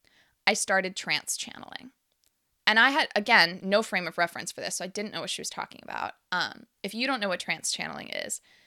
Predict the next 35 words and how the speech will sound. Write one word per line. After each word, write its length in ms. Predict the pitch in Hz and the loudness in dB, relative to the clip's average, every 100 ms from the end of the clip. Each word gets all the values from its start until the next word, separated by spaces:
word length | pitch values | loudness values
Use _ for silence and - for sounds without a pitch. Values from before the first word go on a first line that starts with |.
| _ _ | _ _
it's 160 | 202 208 | -6 -4
essentially 540 | 220 254 262 - 262 | 0 0 0 -4 -2
you 160 | 240 196 | -2 -2
go 160 | 190 | -2
into 240 | 190 190 190 | -4 -6 -8
a 80 | 175 | -6
really 320 | 175 185 202 | -4 -4 -4
deep 340 | 175 143 - | -6 -6 -6
state 300 | - 185 175 | -6 -4 -4
of 60 | 175 | -4
meditation 840 | 165 151 - 165 - 208 247 277 _ _ _ _ _ - | -6 -6 -8 -8 -8 -6 -8 -10 _ _ _ _ _ 0
and 120 | 208 | 4
allow 360 | 214 202 180 185 | 4 4 6 6
your 160 | 202 214 | 4 -2
conscious 520 | - 175 175 190 180 | 0 0 0 -2 -4
mind 400 | 180 175 180 190 | -2 -2 -4 -8
to 120 | - | -6
sort 240 | - 180 | -4 -4
of 140 | 196 - | -4 -8
take 240 | - 196 | -8 -6
a 60 | 190 | -2
back 300 | 165 170 - | -2 -2 -8
seat. 440 | - 160 165 294 _ _ _ - _ _ - | -8 -8 -10 -12 _ _ _ -20 _ _ 2
And 220 | 208 208 | 4 4
then 140 | 208 | 2
you 120 | 226 | 2
allow 360 | 233 190 185 - | 2 6 6 6
other 240 | 196 208 226 | 4 4 2
energies 500 | 180 175 175 175 170 | 2 0 -4 -6 -6
or 60 | 170 | -8
consciousnesses 1080 | - 262 254 190 - 170 - 170 170 - - | -6 -6 -6 -8 -8 -6 -6 -6 -6 -6 -6
to 460 | - 190 170 175 165 | -6 -4 -6 -6 -8
channel 380 | - 196 175 170 | -8 -6 -4 -6
through 240 | - 175 | -8 -6
you, 160 | 175 - | -6 -8